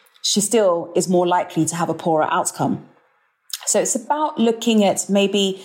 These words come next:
some softer signs or some other things that have never previously been considered.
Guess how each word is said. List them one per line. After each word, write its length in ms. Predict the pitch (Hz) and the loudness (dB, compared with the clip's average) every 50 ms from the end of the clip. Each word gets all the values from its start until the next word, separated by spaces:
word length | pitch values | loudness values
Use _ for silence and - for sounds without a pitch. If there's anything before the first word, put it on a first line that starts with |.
| - - - | -18 -10 -6
some 220 | - - 214 208 | -4 -2 -2 -2
softer 340 | 214 - 254 247 - - 185 | 0 0 -2 -2 -2 -2 -2
signs 480 | - - 175 160 160 160 160 160 160 | -2 0 -2 -2 -4 -4 -4 -4 -2
or 80 | - 196 | -2 -2
some 320 | - - 202 196 190 - - - - - _ _ - | 2 4 2 2 2 0 -10 -20 -20 -20 _ _ -2
other 340 | 226 226 220 233 226 214 208 | -2 0 2 2 2 2 2
things 440 | 208 - 214 202 190 185 180 170 | 0 0 0 2 2 2 2 0
that 360 | - 185 175 170 - - - - - | 2 0 0 0 -2 -8 -18 -12 -6
have 180 | - 196 185 | -2 -2 2
never 240 | 170 196 190 190 190 | 2 2 2 2 0
previously 560 | 190 190 - 202 185 185 185 180 - - 175 | -2 -2 0 2 2 2 2 0 0 0 -2
been 260 | 170 175 170 160 160 156 | 0 2 2 0 2 2
considered. 540 | - 165 165 - - 208 - 120 95 - | 2 0 0 2 0 -2 -2 -2 -4 -4